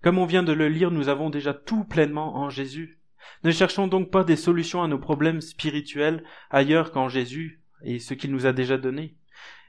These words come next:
Et faisons très attention à la crainte, la peur, l'angoisse, le stress, qui sont des mauvais motivateurs et qui nous font souvent agir d'une manière insouciante, en nous faisant ajouter des choses que nous ne connaissons même pas dans notre potage.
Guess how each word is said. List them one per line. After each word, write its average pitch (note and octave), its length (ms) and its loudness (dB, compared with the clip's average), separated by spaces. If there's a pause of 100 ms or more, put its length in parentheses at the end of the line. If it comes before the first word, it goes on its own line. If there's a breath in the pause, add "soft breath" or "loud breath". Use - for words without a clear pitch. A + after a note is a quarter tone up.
(120)
Et B2+ 100 0
faisons D3 280 0
très E3+ 260 2
attention D#3 460 -2
à C#3+ 60 2
la B2+ 100 4
crainte, D3 540 -4
la B2 120 -2
peur, D3 380 -2
l'angoisse, C3 760 -2
le A#2 120 -6
stress, - 600 -2
qui - 100 -20
sont C#3 160 -8
des B2+ 120 0
mauvais C#3 260 0
motivateurs C#3 680 -2
et B2+ 60 -6
qui - 140 -10
nous C3 100 -8
font B2+ 220 -12
souvent D3+ 340 -4
agir C3+ 320 -2
d'une B2 140 -8
manière B2 400 -4
insouciante, C3+ 680 -8 (440 loud breath)
en B2 80 -2
nous C3+ 100 -2
faisant D#3 260 -2
ajouter C#3+ 380 -2
des C3 100 -2
choses D#3 380 -4
que C3 100 -6
nous B2+ 160 -4
ne B2 140 -6
connaissons C#3 420 -4
même B2+ 300 -2
pas C#3+ 200 0
dans A#2+ 140 -4
notre A2+ 220 -10
potage. B2+ 560 -6